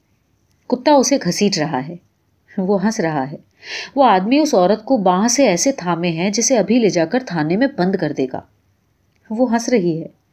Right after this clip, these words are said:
ایک آدمی عمارت کی پانچویں منزل کے چھجے پر کھڑا سنہرے کو کالا ہوتا دیکھ رہا ہے اور خوش ہے۔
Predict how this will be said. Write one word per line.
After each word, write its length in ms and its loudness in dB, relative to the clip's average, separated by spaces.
ایک 160 2
آدمی 380 4
عمارت 340 2
کی 120 0
پانچویں 500 0
منزل 360 0
کے 160 -2
چھجے 380 -2
پر 160 0
کھڑا 340 -2
سنہرے 480 2
کو 140 0
کالا 360 2
ہوتا 260 -2
دیکھ 280 -2
رہا 280 -6
ہے 80 -12
اور 140 0
خوش 320 -2
ہے۔ 100 -4